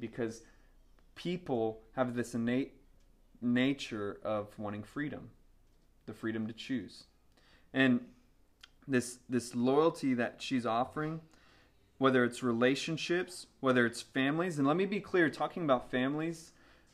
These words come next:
<laughs> there's a difference when it comes to raising kids and, uh, and the idea of ha-, them being freedom to, having the freedom to choose.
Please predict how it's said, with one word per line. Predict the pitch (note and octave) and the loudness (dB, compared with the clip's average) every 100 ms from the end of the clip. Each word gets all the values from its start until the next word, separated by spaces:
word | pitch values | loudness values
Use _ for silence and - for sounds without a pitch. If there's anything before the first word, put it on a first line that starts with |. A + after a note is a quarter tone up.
| _ | _
<laughs> | _ _ - C#3+ - | _ _ -4 -4 -2
there's | C#3+ D3+ F#3+ | 2 4 6
a | F#3+ | 4
difference | D3+ F3 - E3 C3+ | 4 2 2 -2 0
when | C3+ | 0
it | C3 | 0
comes | C#3+ C3+ | -2 -2
to | C3+ | -2
raising | A#2 A#2+ C3 C3+ B2 | 2 4 4 4 0
kids | - C3 A#2 A2 A2 - - _ | 2 0 2 -2 -10 -20 -20 _
and, | - C3 A#2+ A2 A2+ - _ _ _ _ _ _ _ _ | -2 2 2 0 -4 -10 _ _ _ _ _ _ _ _
uh, | C3 A#2+ A2+ - - _ _ | 4 6 4 -2 -20 _ _
and | C3+ C3 | 4 6
the | |
idea | B2+ B2 C3+ | 6 6 6
of | B2+ A#2+ - C3 | 4 2 -10 -8
ha-, | C#3 C3+ - | -6 -6 -6
them | B2+ C3 C3 | 2 4 6
being | B2+ B2 | 4 2
freedom | A#2+ C3+ B2+ A#2 | 0 0 2 0
to, | A2 G#2 - | -2 -8 -10
having | B2+ C3+ B2+ | 0 2 2
the | A#2 | 0
freedom | A#2 B2+ B2+ | -2 0 0
to | A2+ | -2
choose. | - B2+ C3 C#3 | -4 -2 -2 -4